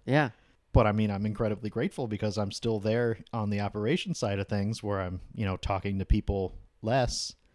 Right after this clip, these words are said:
Speaker 2: but I'm doing something that makes more sense to me. Looking back,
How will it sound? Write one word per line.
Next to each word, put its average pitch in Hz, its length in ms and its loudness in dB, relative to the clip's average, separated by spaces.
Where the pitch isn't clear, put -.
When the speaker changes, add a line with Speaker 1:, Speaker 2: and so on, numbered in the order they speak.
Speaker 2:
but 113 140 4
I'm 101 80 2
doing 104 200 2
something 101 340 2
that 98 180 0
makes 101 240 0
more 104 100 0
sense 107 280 0
to - 100 -2
me. 104 200 0
Looking 127 360 2
back, 120 400 -2